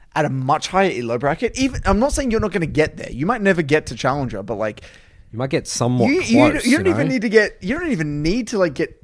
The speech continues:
Speaker 1: even close to that level of gameplay to get to a pretty high bloody rank, right? If
Speaker 2: Mm.
Speaker 1: this guy's, I'm assuming he's, like, silver or something, right?
Speaker 2: Yeah.
Speaker 1: Like, if you take three things from a Challenger Kayn one trick, you're gonna get to, like, gold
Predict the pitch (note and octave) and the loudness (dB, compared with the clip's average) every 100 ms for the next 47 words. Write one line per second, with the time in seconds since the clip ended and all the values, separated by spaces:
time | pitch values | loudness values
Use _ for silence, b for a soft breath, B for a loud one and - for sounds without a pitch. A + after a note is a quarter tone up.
0 | - D#3 D#3 - D#3 B3 - C3 C#3+ C3+ | -6 -4 -2 0 0 2 0 0 0 -2
1 | C3 C#3+ C3+ A2+ B2+ C3 B2+ - G3+ D3 | -2 -2 -4 -6 -8 -8 -8 -4 -2 0
2 | C#3 B2+ B2+ G#2+ B2+ D#3 - - C#3+ F3 | 0 0 -2 -2 -4 -6 -14 -4 0 2
3 | B2 A3+ G3 F3 D#3+ D3+ D#3 C#3+ C3 B2+ | 2 0 2 2 2 0 -2 -2 -2 -6
4 | A2+ A2 G#2 - - - E3+ B2+ G#2 G#2+ | -8 -12 -16 -16 -8 0 0 0 -6 -10
5 | D#2+ C#2+ B1+ G#2+ A#2 G#2 F2+ B B B | -14 -16 -10 -2 0 0 -2 B B B
6 | B B B - C3 - C3 E3 G3 C4+ | B B B -2 -2 -2 -8 -6 0 2
7 | G3 - _ _ F3 C3 F3 E3 - D#3+ | 2 -2 _ _ -2 2 4 2 2 2
8 | C3 B2 G#2+ - C3+ B2+ D#3+ D3 D3+ C3 | 0 -6 -8 -4 -4 -4 -2 -2 -2 -4
9 | D3 C3+ A#2+ C#3+ C3 G#2 B2 F#3+ C#4+ B3+ | -4 -4 -4 -6 -8 -6 -2 -2 -2 -2
10 | B3 B3+ A#3+ A#3+ - - F3 D4+ - - | -4 -2 -4 -4 -10 2 4 4 0 -12
11 | - | -20